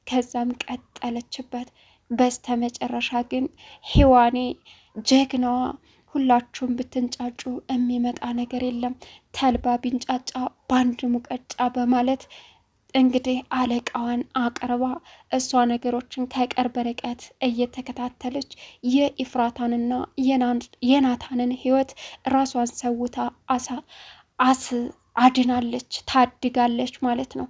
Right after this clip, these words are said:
እናም እንግዲህ ለአለቃዋ በመደወል የተፈጠረውን ነገር እንዲሁም ደግሞ የያፌትን እንቅስቃሴ፣ የያፌት ሰዎች በዙሪያው ስለተከበቡ እንዴት መግባት እንዳለባቸው፣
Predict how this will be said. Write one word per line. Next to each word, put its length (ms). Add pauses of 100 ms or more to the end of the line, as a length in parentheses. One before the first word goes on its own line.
(340)
እናም 340 (1200)
እንግዲህ 340
ለአለቃዋ 600
በመደወል 720 (120)
የተፈጠረውን 840
ነገር 340 (180)
እንዲሁም 400
ደግሞ 320
የያፌትን 680
እንቅስቃሴ፣ 720 (460)
የያፌት 500 (300)
ሰዎች 440 (300)
በዙሪያው 540
ስለተከበቡ 840 (460)
እንዴት 340
መግባት 440
እንዳለባቸው፣ 840